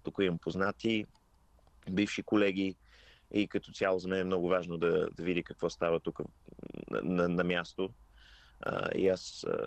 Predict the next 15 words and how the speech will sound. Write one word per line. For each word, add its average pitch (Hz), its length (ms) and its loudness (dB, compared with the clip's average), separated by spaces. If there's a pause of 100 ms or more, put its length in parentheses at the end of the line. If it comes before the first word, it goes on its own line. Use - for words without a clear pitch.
и - 60 2
аз 92 140 2
наистина, 90 380 -2 (480)
и 98 80 2
аз 95 120 2
наистина 92 280 -2
се 90 200 4
радвам, 95 320 0
че - 160 -8
мога 87 200 2
да 85 80 4
разделя 85 320 2 (760)
тази 87 240 0
солидарност, 85 800 0 (320)
а, - 580 -6